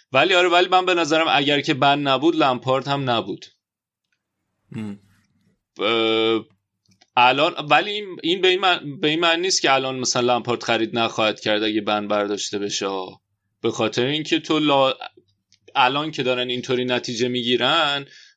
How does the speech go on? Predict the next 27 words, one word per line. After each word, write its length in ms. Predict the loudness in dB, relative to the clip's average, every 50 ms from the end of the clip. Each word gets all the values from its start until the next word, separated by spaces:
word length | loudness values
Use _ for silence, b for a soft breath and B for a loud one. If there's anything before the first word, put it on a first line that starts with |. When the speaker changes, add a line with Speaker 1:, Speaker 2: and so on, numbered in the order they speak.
| B B
Speaker 1:
قطعاً 380 | 0 0 0 0 0 -2 -2 0
بعد 300 | 0 2 2 2 2 2
از 280 | 0 0 -2 -6 -10
یه 240 | -6 -2 0 2 2
فصل 440 | 2 2 0 0 0 -2 -2 -2 -2
دیگه، 260 | 0 0 0 0 0
دیگه 200 | 0 0 0 0
انتظار 500 | 0 0 0 -2 0 0 0 0 0 0
نیست 220 | -2 -2 -2 -2
که 80 | -2 -2
سهمیه 520 | -2 0 0 0 0 0 -2 -2 -2 -2
بگیری 400 | 0 0 -2 -2 -2 -4 -6 -6
دیگه. 200 | -6 -6 -6 -6
انتظار 420 | -6 -4 -4 -6 -2 0 0 -2 -2
اینه 160 | -2 -6 -6
که 140 | -2 -2 0
آقا 180 | 0 0 0
رقابت 400 | 2 2 2 2 2 2 2 0
کنی 180 | -2 -6 -4 -2
برای 220 | 0 0 0 0
قهرمانی 920 | 2 2 2 2 0 -2 -4 -4 -4 -4 -2 -2 -2 -4 -4 -4 -6 -10 -14 _ _ _ B B B B B B B B B B B B B B 0
و 60 | 2
اگه 280 | 2 2 2 0 -2 -4
انتظار 420 | -4 -4 -4 -2 0 2 2 2
اون 100 | 2 0
باشه، 260 | 0 0 0 0 -2
خب 180 | -2 -2 -4